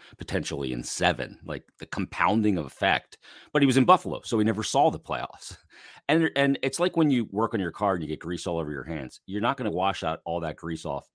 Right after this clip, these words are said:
in one hand washing. Sometimes it takes a little time, and you gotta do multiple washings. And there's, there's, there's Buffalo stink on him a little bit, right? Right? I mean, we've seen other guys get out of there and have success. You gotta wonder, like, if they traded Jeff Skinner, if he could go out and score thirty. <laughs>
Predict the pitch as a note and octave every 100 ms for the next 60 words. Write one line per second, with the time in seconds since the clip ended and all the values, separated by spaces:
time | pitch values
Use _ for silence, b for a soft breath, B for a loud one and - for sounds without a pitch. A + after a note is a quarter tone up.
0 | - D2+ C#2+ D#2 D#2+ D2 D#2 D2+ B1 A#1+
1 | - - _ _ _ - F#2 B2 G#2+ F#2
2 | G2+ F2 E2 D2+ C2+ - F2 D2+ C2 C#2+
3 | C#2 C#2+ D#2+ E2 - - D2 D#2 B2 -
4 | A#1+ - b b b - B2 - - A#2+
5 | B2+ - _ _ - D3 - F3+ F3 F#3
6 | F3+ - F#3+ - D#2 B1+ - _ F#2 G2
7 | E2 D#2+ D2 C2+ - _ - - B2 -
8 | - C3+ D3 C#3+ D3+ - D#3+ E3 C3+ A#2+
9 | G#2 A2+ G2+ G2+ G2+ A2 A#2+ F2+ b b
10 | b b b - A2 G#2 G2 - G#2+ G#2+
11 | C#3+ F#3+ E3 F#3 C#3+ G#2 A2+ - A#2+ -
12 | A#2+ F2+ A2 - - B2+ F#2+ D#2+ G2 F2+
13 | F#2 F#2 E2 - E2+ - F#2+ A2+ - _
14 | _ _ _